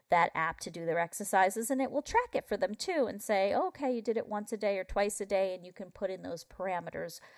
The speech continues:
for them so they can follow. So all nifty little things to sort of guide us and sort of to have this adjunct for us to be able to just improve our session with our patients and improve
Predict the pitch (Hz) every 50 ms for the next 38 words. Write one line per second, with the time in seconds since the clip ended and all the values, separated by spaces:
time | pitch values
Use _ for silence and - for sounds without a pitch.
0 | - _ _ _ _ - 196 190 208 208 190 180 175 170 170 - - 180 170 165
1 | 165 - - - 160 - _ - 185 170 175 175 160 - - 165 - - 180 -
2 | - - - - - - - _ _ - 277 381 440 466 403 302 277 311 302 -
3 | - 320 302 285 285 277 277 285 - 254 233 226 226 - - - 226 - - 208
4 | 208 202 196 - _ - 202 202 202 220 233 247 254 269 269 - - 208 190 226
5 | - - - - - - - - - - - - 220 _ - 247 233 247 226 214
6 | - 214 214 - - - - - 190 214 220 214 240 233 220 220 226 - - -
7 | - - - _ - - _ - 254 233 220 202 - - 190 196 185 214 - -
8 | - - 254 - 226 220 202 202 196 202 208 208 - - 208 190 - 214 214 214
9 | - - - 202 208 - - - - 233 247 233 247 269 254 240 - - 190 185
10 | 196 196 190 - - - 196 190 - - 240 226 226 214 208 208 190 196 196 -
11 | - 202 202 - - 240 226 226 - 214 196 185 185 190 185 - - - - 233
12 | 240 233 226 233 233 226